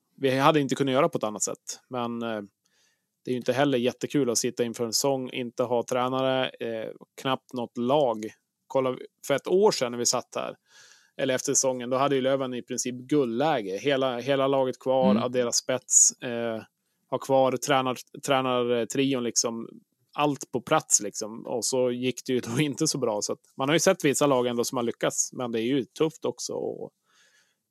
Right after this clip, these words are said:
Speaker 1: köra något helt nytt. Vi skulle behöva typ en Samuelsson på bänken för att få ihop det, känns som.
Speaker 2: Ja, jag tycker ändå snyggt av Stråle hur han hanterar efteråt, hur han pratar i media och liksom för sig på, på det. Eh, så att han, eh, det, och det är säkert som jag säger, han har gjort allt han har kunnat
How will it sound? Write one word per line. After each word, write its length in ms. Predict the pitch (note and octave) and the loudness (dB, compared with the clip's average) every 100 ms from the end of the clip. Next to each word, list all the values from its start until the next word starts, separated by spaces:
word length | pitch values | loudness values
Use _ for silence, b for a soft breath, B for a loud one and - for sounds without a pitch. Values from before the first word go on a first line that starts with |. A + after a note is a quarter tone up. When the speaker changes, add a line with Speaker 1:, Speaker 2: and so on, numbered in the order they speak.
| - | -6
Speaker 1:
köra 220 | C3 A#2 | -4 -2
något 100 | A#2 | -2
helt 200 | A2+ G#2+ | -2 -2
nytt. 200 | C#3 B2 | -4 -6
Vi 60 | - | -6
skulle 180 | - B2+ | -2 2
behöva 240 | B2+ B2 | 4 2
typ 160 | A#2+ A#2 | 0 0
en 100 | A2+ | 4
Samuelsson 580 | - A#2 A#2+ B2+ C3+ A#2+ | 4 4 0 0 0 -2
på 60 | |
bänken 380 | G#2+ A2 G#2 G#2+ | -6 -6 -8 -6
för 100 | A2+ | -6
att 80 | G#2+ | -4
få 60 | |
ihop 160 | A#2+ D3 | -6 -6
det, 80 | - | -10
känns 220 | - - | -10 -10
som. 140 | - - b b b b b b b _ | -12 -16 b b b b b b b _
Speaker 2:
Ja, 300 | A2+ C3+ C#3 G2+ | 0 0 0 -2
jag 120 | A2+ | 0
tycker 120 | C3 | 2
ändå 120 | C3+ | 4
snyggt 260 | B2+ C#3+ - | 4 2 2
av 80 | G#2 | 2
Stråle 340 | - G2+ G#2+ | 2 2 4
hur 80 | G2+ | 4
han 80 | G2+ | 4
hanterar 320 | F#2+ A2+ G#2+ | 2 2 2
efteråt, 460 | F2+ - G2+ G2 - | 2 0 0 0 0
hur 40 | |
han 80 | F2+ | -2
pratar 300 | F2+ F2+ F#2 | 0 -2 0
i 60 | F#2 | 2
media 400 | G2+ F#2 F2 E2 | 2 2 0 0
och 60 | |
liksom 220 | F2+ F2+ | -2 -2
för 200 | F2 G2 | 0 0
sig 280 | F#2 - F2 | 0 -2 -4
på, 280 | - F2 D2 | -4 -4 -4
på 120 | - | -4
det. 240 | F2 F#2 E2+ D2 - | -2 0 0 -4 -8
Eh, 340 | E2 D#2+ D#2+ D2+ | -6 -4 -4 -2
så 160 | - | -4
att 200 | F2 - | -4 -8
han, 460 | - - G#2 G2+ G2 | -10 -2 0 2 2
eh, 160 | F#2 E2+ _ _ B B B B - | 0 -4 _ _ B B B B -2
det, 140 | G#2+ | 2
och 120 | G2 A2+ | 4 4
det 60 | |
är 40 | G#2+ | 4
säkert 160 | G#2+ | 2
som 80 | F#2+ | 2
jag 80 | F2+ | 2
säger, 200 | G2+ F2+ | 2 2
han 120 | G#2 | 4
har 40 | |
gjort 160 | G2 F#2 | 2 2
allt 160 | F#2 F#2 | 0 0
han 60 | |
har 60 | F2 | -2
kunnat 400 | F#2+ E2+ F2+ | -2 0 0